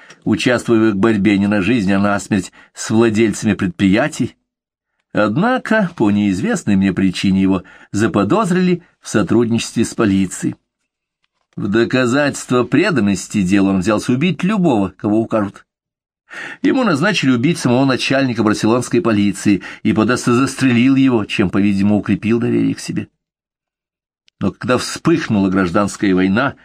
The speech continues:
он с своей бандой так зверствовал, что Иберийская федерация анархистов приговорила его к смерти. Узнав об этом, Подеста и двое его друзей попытались бежать из порта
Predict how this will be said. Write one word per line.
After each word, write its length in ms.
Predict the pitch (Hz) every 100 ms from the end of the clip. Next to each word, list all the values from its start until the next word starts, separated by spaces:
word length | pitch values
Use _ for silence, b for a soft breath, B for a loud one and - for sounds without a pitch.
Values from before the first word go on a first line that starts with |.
| B B B B B
он 240 | 156 151
с 80 | -
своей 340 | - 135 131
бандой 380 | 117 135 127 113
так 260 | 110 101 90
зверствовал, 720 | 98 104 104 98 - 101 92
что 240 | - 101
Иберийская 920 | 107 104 113 117 214 214 - - 208
федерация 560 | 180 175 170 170 - 147
анархистов 720 | 147 139 - 127 - 120 - _ _ _
приговорила 420 | - 92 95 117
его 140 | 117 107
к 80 |
смерти. 520 | - 107 98 98 - - _ _ _ _ _ _ _ _ _ _ _ _ _
Узнав 500 | 92 107 101 143 143
об 160 | 113 107
этом, 280 | 110 113 104
Подеста 600 | 113 110 123 131 - 113
и 60 |
двое 220 | 95 104 104
его 160 | 104
друзей 440 | 104 107 95 107 95
попытались 420 | - - 104 95
бежать 380 | 101 98 110 110
из 120 | -
порта 380 | 117 113 107